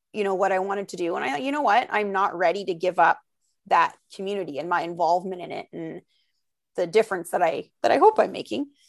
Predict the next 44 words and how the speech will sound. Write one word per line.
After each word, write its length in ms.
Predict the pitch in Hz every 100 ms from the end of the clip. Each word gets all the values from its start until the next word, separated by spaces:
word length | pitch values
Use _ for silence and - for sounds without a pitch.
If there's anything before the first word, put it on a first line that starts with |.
| _ _ _ -
So, 680 | - 233 220 214 214 214 -
you 100 | 240
know, 120 | 233 220
my 120 | 226
partner, 320 | 220 254 247
Trevor, 720 | 214 190 185 190 190 190 - _ -
uh, 220 | 165 160
is 120 | 180
amazing, 380 | 175 170 170 170
so 220 | - 196
supportive. 580 | 165 - 160 - 160 160 - - _
You 100 | -
know, 40 |
he's 160 | 170 156
my 80 | 170
number 260 | 185 185
one 180 | 180 175
light 300 | 170 165 175
cheerleader. 640 | - 185 180 170 175 175 - -
And 220 | - 180 185
he, 380 | - 214 208
um, 440 | 208 185 180 180 180 _ _ _
he's 100 | -
like, 120 | 214
"Well, 80 | 240
you 60 | 233
know, 60 |
you 100 | 233
should 200 | 226 202
try 280 | - 202 196
to 80 | 196
just 160 | 202 -
do 80 |
it 60 | 175
on 100 | 175
your 120 | -
own." 80 | 180 _ _ _ _ _ _ _ _ _ -
So, 600 | - 226 202 196 190 - _ _ _ _ _ _
so 140 | -
yeah, 240 | 247 320 262
so 240 | - 240
that's 260 | 233 233 -
what 120 | 247
I'm, 360 | 226 214 208